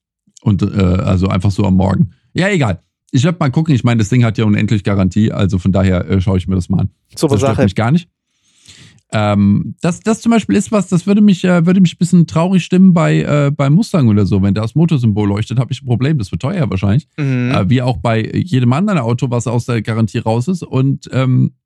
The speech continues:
Speaker 1: oder ich hab Glück und es ist irgendein blöder Fehler und das war's. Aber, äh, ich muss sagen, das ist eine coole Sache, wenn dein Auto so massiv Garantie hat, dass du einfach denkst: Ah ja, okay,
Speaker 2: Mhm.
Speaker 1: schieb ich den auf den Hof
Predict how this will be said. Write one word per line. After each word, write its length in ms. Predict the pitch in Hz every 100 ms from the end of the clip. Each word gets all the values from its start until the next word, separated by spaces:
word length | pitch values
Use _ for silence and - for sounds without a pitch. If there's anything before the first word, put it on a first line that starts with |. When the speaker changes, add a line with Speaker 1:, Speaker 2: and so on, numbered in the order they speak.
| _ -
Speaker 1:
oder 140 | 117
ich 80 | 110
hab 100 | 113
Glück 180 | - 120
und 60 | 123
es 80 | 101
ist 60 |
irgendein 300 | 104 110 107
blöder 260 | 98 98 98
Fehler 300 | 101 110 127
und 140 | 104
das 120 | 87 104
war's. 260 | 120 185 -
Aber, 380 | 113 113 110 98 _ _ _ 117
äh, 260 | 117 110
ich 200 | 123 123
muss 160 | 135 214
sagen, 220 | 233 254 214
das 140 | 165
ist 160 | 170 180
eine 100 | 139
coole 300 | - 277 240
Sache, 280 | 202 208 214
wenn 160 | 170 156
dein 160 | 135
Auto 300 | - 185 160
so 240 | 123 117 208
massiv 440 | 226 156 202 208
Garantie 460 | 165 131 120 - 175
hat, 180 | 120 120
dass 120 | 117
du 80 | 113
einfach 200 | 117 123
denkst: 240 | 117 117 -
Ah 80 |
ja, 160 | 104 104
okay, 280 | 110 135 139 _ _ _ _ _ _ _ _ _
Speaker 2:
Mhm. 80 | 143
Speaker 1:
schieb 280 | 127 160 160
ich 80 | -
den 200 | 143 139
auf 180 | 123
den 120 | 127 117
Hof 280 | 113 -